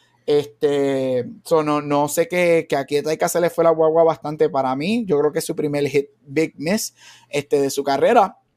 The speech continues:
I was very disappointed. Y por último, pa-, pa el que ustedes tienen, este, odié de la manera que Megan,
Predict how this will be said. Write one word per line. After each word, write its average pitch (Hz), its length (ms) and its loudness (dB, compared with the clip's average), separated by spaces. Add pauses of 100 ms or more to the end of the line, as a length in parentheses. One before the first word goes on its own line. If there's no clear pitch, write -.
(440)
I 139 100 -2
was 143 240 2
very 156 220 2
disappointed. 156 680 -2 (420)
Y 214 320 2
por 170 240 0
último, 185 580 4
pa-, 151 220 0
pa 143 180 0
el 139 220 0
que - 80 -6
ustedes 175 280 0
tienen, 180 380 0
este, 143 480 -2
odié 143 800 0 (260)
de 147 100 0
la 143 140 -2
manera 143 540 0
que 147 160 -4
Megan, 165 420 -2